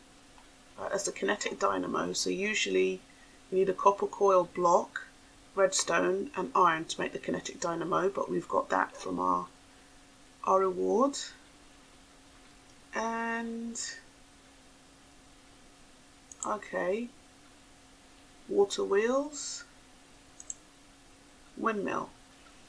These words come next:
The windmill is free and easy way of generating power, albeit not a very powerful one. Its speed depends on the space in front of it, with its kinetic output greatly ob-, greatly reduced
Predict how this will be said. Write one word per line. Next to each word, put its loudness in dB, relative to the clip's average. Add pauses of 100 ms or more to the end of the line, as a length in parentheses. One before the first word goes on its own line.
The 4
windmill 6
is 0
free 2
and 2
easy -2
way 0
of 0
generating 0
power, 4 (260)
albeit 2
not -2
a -8
very -2
powerful 4
one. -4 (360)
Its 2
speed 0
depends -2
on 0
the -2
space 2
in -2
front 2
of -4
it, 0 (260)
with 2
its 0
kinetic 0
output 4 (160)
greatly 2
ob-, -2 (380)
greatly 4
reduced 0